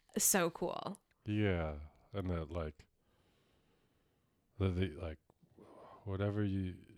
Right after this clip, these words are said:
Speaker 2: you need to be on board for the journey seems helpful, as long as it's not, like, harmful to others.
Speaker 1: Yeah.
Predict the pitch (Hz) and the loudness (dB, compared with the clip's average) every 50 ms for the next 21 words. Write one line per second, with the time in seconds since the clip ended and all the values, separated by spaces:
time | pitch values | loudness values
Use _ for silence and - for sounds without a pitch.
0 | - - - 101 95 90 85 85 85 90 95 104 113 117 113 107 95 - - - | -20 -16 -6 -2 -2 0 0 0 -2 0 2 4 4 4 4 2 0 -4 -6 -4
1 | 90 87 85 82 80 80 - _ _ _ 127 151 - _ _ _ _ - 92 92 | -4 -2 -2 -4 -6 -8 -10 _ _ _ -16 -16 -16 _ _ _ _ -4 0 0
2 | 90 90 87 82 80 85 82 90 98 98 - - 92 85 85 80 - - 90 92 | 2 0 0 0 0 0 2 2 0 0 -2 -6 -6 -4 -4 -8 -4 -4 -4 -2
3 | 90 90 87 85 - - - 92 87 85 92 92 90 90 - - - 87 85 85 | -2 -4 -6 -6 -8 -10 -12 -10 -10 -6 -4 -4 -4 -4 -8 -8 -8 -6 -6 -8
4 | - _ - 98 92 98 95 98 98 92 95 90 - - 95 90 90 90 - - | -10 _ -4 0 4 4 6 6 4 2 2 0 2 2 2 2 2 0 2 2
5 | 95 95 92 - 98 90 85 80 87 90 98 113 127 131 131 254 240 233 220 202 | 2 2 4 2 2 2 2 0 2 2 2 2 2 2 0 0 0 0 0 0